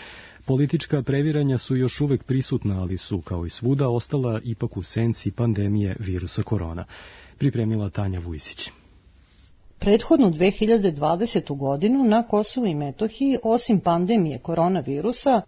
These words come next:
Speaker 2: obeležili su i izuzetno turbulentni politički događaji. Početkom godine izglasana je nova vlada, a premijer je postao Albin Kurti, lider Samoopredeljenja.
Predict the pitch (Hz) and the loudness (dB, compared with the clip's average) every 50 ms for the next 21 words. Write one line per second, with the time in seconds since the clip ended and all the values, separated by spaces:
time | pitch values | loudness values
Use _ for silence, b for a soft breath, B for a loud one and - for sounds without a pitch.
0 | _ - - - 165 143 160 165 165 196 233 254 233 277 269 247 262 247 - - | _ -12 -6 -4 -2 0 2 2 2 4 2 2 4 4 4 4 2 2 2 0
1 | 247 233 202 - 208 202 196 190 175 196 185 170 214 226 247 262 - 254 - - | 0 0 0 2 2 2 4 4 4 2 2 4 4 2 2 2 2 0 2 0
2 | 165 156 156 147 156 165 170 180 202 202 - 214 196 - 170 151 143 143 - 185 | -2 -4 -2 -2 0 2 2 2 2 2 2 2 2 2 0 -2 -2 0 -2 -2
3 | 180 - - 196 160 156 143 139 135 120 127 - 117 113 120 - - _ _ - | -2 -2 -2 0 2 2 2 2 0 -2 -8 -8 -8 -10 -10 -12 -14 _ _ -20
4 | _ _ _ _ _ - - 214 - 233 233 226 - - 285 247 180 160 151 156 | _ _ _ _ _ 0 0 2 6 6 6 6 6 4 4 6 6 4 4 2
5 | 151 214 240 277 277 - - 202 202 196 196 220 220 214 208 - 202 180 175 165 | 2 4 4 4 2 2 4 4 4 6 6 6 4 4 4 2 4 4 4 4
6 | 151 147 165 185 190 190 175 147 131 131 127 123 135 143 143 170 240 277 262 - | 4 4 4 6 6 6 6 4 2 0 0 2 2 2 4 4 4 4 4 4
7 | - 208 226 233 - 214 196 170 160 170 180 208 226 214 170 139 - 143 139 143 | 2 0 -2 0 0 0 0 0 2 2 2 2 2 2 0 -2 -2 -4 -4 -4
8 | 139 - - - 233 226 220 214 - - 170 165 160 160 151 151 131 117 - - | -4 -6 -2 0 2 2 2 2 2 4 4 4 4 4 0 -8 -10 -8 -4 0
9 | 196 220 208 - - 269 214 175 175 180 170 196 202 196 - 185 156 151 160 165 | 0 0 0 0 0 2 2 2 2 2 0 0 -2 -2 0 0 0 0 0 0
10 | 175 165 - 196 196 180 196 196 185 156 139 135 127 - - | -2 -2 -2 -2 0 2 2 2 2 2 0 -2 -4 -6 -10